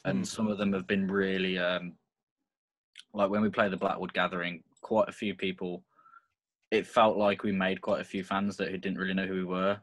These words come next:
Speaker 1: on that
Speaker 2: Hmm.
Speaker 1: day, and they thought, 'cause we had quite a few people coming out. We had, we only had two C Ds left of the first album, uh, when we got there, and we had loads of people coming over trying to buy C Ds,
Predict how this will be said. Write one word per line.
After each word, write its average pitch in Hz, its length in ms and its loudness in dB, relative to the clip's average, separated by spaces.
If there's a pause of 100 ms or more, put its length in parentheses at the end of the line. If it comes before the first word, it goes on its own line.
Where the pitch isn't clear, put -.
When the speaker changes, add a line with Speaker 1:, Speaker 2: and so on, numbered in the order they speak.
Speaker 1:
on 101 100 -2
that 95 100 4
Speaker 2:
Hmm. 82 60 -4
Speaker 1:
day, 104 320 4
and 92 120 -4
they 92 80 0
thought, 92 320 -2 (360)
'cause 110 140 0
we 117 120 6
had 120 200 6
quite 120 220 8
a - 20 -6
few 117 180 4
people 110 280 0
coming 110 200 4
out. 107 120 4
We 110 120 4
had, 113 180 4 (100)
we 123 120 6
only 127 140 6
had 120 140 2
two 117 220 4
C 104 260 2
Ds 101 240 4
left 113 240 2
of 95 140 -4
the 92 260 2
first 95 280 -2
album, 85 400 0
uh, 85 240 -2
when 92 240 0
we 90 80 -2
got - 240 -2
there, 101 280 0 (400)
and 98 100 2
we 104 80 6
had 101 100 4
loads 110 200 6
of - 60 -6
people 95 200 0
coming 101 200 2
over 95 140 4
trying 98 220 0
to 87 40 -4
buy 95 160 4
C 92 200 -2
Ds, 90 420 0